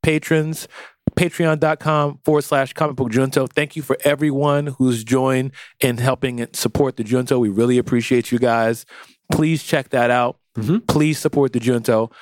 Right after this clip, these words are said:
Speaker 1: Help us reach our first goal so we can move on to the next goal and expand into doing more things.
Speaker 2: That's right. Right.
Speaker 1: Um, where can they find you on the internet?
Speaker 2: Uh, you can find me on Twitter at Adam Teterus, A D A M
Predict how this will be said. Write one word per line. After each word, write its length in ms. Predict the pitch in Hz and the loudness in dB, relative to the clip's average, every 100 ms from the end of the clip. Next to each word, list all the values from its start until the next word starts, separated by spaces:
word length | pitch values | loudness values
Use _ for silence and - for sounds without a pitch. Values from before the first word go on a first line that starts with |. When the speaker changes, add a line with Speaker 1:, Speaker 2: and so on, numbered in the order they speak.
| - | -6
Speaker 1:
Help 220 | - 160 147 | -2 -2 -4
us 120 | 131 | -2
reach 220 | 139 131 | -2 0
our 140 | 117 | -2
first 300 | 113 165 160 | 0 0 0
goal 260 | 151 165 160 | 0 0 0
so 120 | - | -2
we 100 | 123 | -4
can 100 | 117 | -2
move 200 | 120 147 | 0 0
on 140 | 135 131 | 0 -2
to 60 | |
the 60 | 120 | -6
next 200 | 123 127 | -6 -2
goal 180 | 131 120 | 0 0
and 60 | 110 | -2
expand 440 | 104 - 113 113 | -6 -2 0 2
into 120 | 107 98 | 0 0
doing 240 | 107 98 | 0 0
more 200 | 95 92 | 0 -2
things. 260 | - 113 101 | 0 -2 0
Speaker 2:
That's 40 | |
right. 260 | 127 202 120 117 | 0 0 -2 -6
Right. 300 | 113 143 135 _ - | -2 -2 -2 _ -4
Speaker 1:
Um, 460 | 131 127 123 120 117 | -2 0 -2 -4 -2
where 140 | 131 | 0
can 100 | 147 | 2
they 80 | 143 | 0
find 180 | 143 143 | 0 -2
you 60 | 131 | -2
on 60 | |
the 100 | 123 | 0
internet? 300 | 110 92 78 - | 0 0 -4 -2
Speaker 2:
Uh, 40 | 139 | 0
you 120 | 175 | 2
can 140 | 185 | 0
find 200 | 190 196 | 0 0
me 80 | 185 | 2
on 160 | 180 160 | 2 0
Twitter 500 | - 185 165 147 - _ _ _ _ | 0 2 2 0 -4 _ _ _ _
at 380 | 147 180 175 - - | -2 -2 -4 -12 -4
Adam 340 | 131 151 160 143 | 0 2 0 0
Teterus, 480 | 147 160 143 120 - | 0 0 0 0 0
A 160 | 147 | 0
D 220 | 135 139 131 | 2 0 2
A 200 | 135 131 | 0 0
M 260 | 143 131 | 0 0